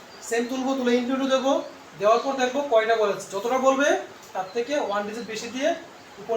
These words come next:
নিচে গুণ করে দেবো, করলে নাম্বার চলে আসবে। তাহলে লিখে দেবো এত এবং এত মধ্যবর্তী যতটা বলেছে ততটা, যত থেকে শুরু হয়েছে এটা বাদ দিয়ে তারপর থেকে শুরু হবে up to এটা আগ পর্যন্ত। পাঁচটা বলেছে পাঁচটা, তিনটা বলে তিনটা,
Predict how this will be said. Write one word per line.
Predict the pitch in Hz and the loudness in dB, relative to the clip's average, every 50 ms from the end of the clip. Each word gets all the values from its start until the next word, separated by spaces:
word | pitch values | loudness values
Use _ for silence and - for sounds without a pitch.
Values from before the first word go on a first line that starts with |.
| 220 | -2
নিচে | 214 220 247 233 | -2 -4 -4 -4
গুণ | 202 208 196 | -4 -4 -4
করে | 214 208 214 226 | -4 -2 0 0
দেবো, | 226 240 294 330 - - - - - - - - | 0 0 -2 -4 -6 -10 -16 -20 -20 -20 -14 -10
করলে | 175 175 190 220 240 - | -8 -6 -4 -4 -4 -4
নাম্বার | 170 165 160 156 - | -4 -6 -8 -10 -10
চলে | 160 151 139 135 | -10 -10 -10 -12
আসবে। | 135 - - - - - - - - - - - - - - - - - | -14 -16 -18 -20 -20 -20 -20 -20 -20 -20 -20 -20 -20 -20 -20 -20 -20 -16
তাহলে | - 165 180 | -14 -12 -10
লিখে | 185 196 208 226 | -8 -6 -6 -4
দেবো | 233 262 - - 202 | -4 -2 -4 -4 -4
এত | 196 202 226 226 | -4 -2 -2 -2
এবং | 226 233 226 226 | -2 0 -2 -2
এত | 226 247 240 220 | -2 -2 0 0
মধ্যবর্তী | 226 220 240 240 240 247 - 269 254 - | -2 -2 -2 -6 -6 -6 -6 -6 -4 -4
যতটা | 226 220 226 226 233 247 | -4 -4 0 0 0 0
বলেছে | 247 240 247 247 | 0 -2 -2 -4
ততটা, | 247 - 262 294 339 - - - - - - - - - - - - - - - - - 151 156 160 - | -4 -2 0 0 0 -2 -6 -14 -20 -20 -20 -20 -20 -20 -20 -20 -20 -20 -20 -20 -20 -20 -18 -18 -12 -8
যত | 185 196 226 240 | -6 -4 -4 -4
থেকে | 254 254 247 254 | -2 -4 -4 -4
শুরু | 247 254 | -2 0
হয়েছে | 262 269 269 269 269 | 0 0 0 0 -2
এটা | 254 233 240 | 0 4 4
বাদ | 240 240 240 254 | 4 4 2 -4
দিয়ে | 277 277 277 | -4 -2 -2
তারপর | 240 - - 247 247 240 | -4 -2 -2 -2 -2 -2
থেকে | 254 240 247 | -4 -4 -2
শুরু | 254 262 277 | 0 2 2
হবে | 269 269 285 - - - - - - - - | 2 2 -2 -4 -6 -10 -14 -20 -20 -16 -16
up | 170 - - | -16 -14 -8
to | 254 294 320 - - - - - - 170 | -6 -6 -6 -6 -10 -16 -20 -20 -18 -14
এটা | 165 175 180 | -8 -6 -6
আগ | 170 175 | -6 -6
পর্যন্ত। | 175 160 151 156 151 - - - - - - - - - - - - - - - - - - - - - - 170 | -8 -14 -14 -14 -14 -16 -18 -20 -20 -20 -20 -20 -20 -20 -20 -20 -20 -20 -20 -20 -20 -20 -20 -20 -20 -12 -4 -4
পাঁচটা | 180 180 - 208 202 | -2 -2 -2 -2 -2
বলেছে | 220 226 233 233 226 | -2 -2 0 4 4
পাঁচটা, | 226 220 - 254 254 254 - - - - - - | 4 4 4 -2 -4 -6 -6 -12 -18 -20 -16 -10
তিনটা | 196 196 190 202 202 | -8 -6 -4 -4 -2
বলে | 214 220 214 226 | -2 -2 -4 -4
তিনটা, | 214 208 220 | -4 -2 -2